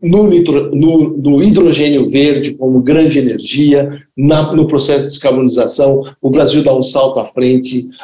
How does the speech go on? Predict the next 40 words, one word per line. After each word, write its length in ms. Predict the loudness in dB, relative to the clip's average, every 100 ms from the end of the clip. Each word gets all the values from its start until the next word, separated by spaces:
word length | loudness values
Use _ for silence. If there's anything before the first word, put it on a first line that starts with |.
| -6
ah, 220 | 0 2 2
na 200 | 0 0
questão 340 | -2 0 2
de 80 | 2
alimentos, 500 | 2 2 0 -2 -8
de 100 | -8
proteínas, 880 | -4 0 0 2 2 2 0 -2 -10 -18 -4
na 160 | 0 0
agregação 540 | 2 2 0 0 0
de 120 | 0
valor, 520 | -2 -2 0 2 2 -2 -8 -14 _
ah, 300 | -2 0 0
ao 200 | 2 2
agro 400 | 2 0 -2 -2 -4
que 100 | -6
será 320 | -2 0 0
feita, 680 | -2 -2 0 -2 -4 -4 -10 _
tanto, 500 | -2 0 0 -2 -6 -8 -6
ah, 100 | -4 0
pelo 200 | 2 2
mundo 320 | 2 2 0
biológico 720 | 0 2 4 4 2 0 -4
como 160 | -10 -4
pelo 240 | -2 -2
mundo 300 | -2 -8 -12
químico. 680 | -6 0 2 2 0 -4 -6 -10 -20 _
Ah, 300 | -2 2 2
eu, 280 | 2 2 2
eu 160 | 2 2
acredito 460 | -2 -6 -12 -14
demais 520 | -4 0 2 2 0 -2
nisso 360 | -2 -2 0
e 120 | 0
acho 240 | 0 -2 -4
que 80 | -4
a 40 |
gente 260 | -2 -6 -2
vai 160 | -2
evoluir 420 | 0 -2 0 0
muito. 340 | 0 -4 -12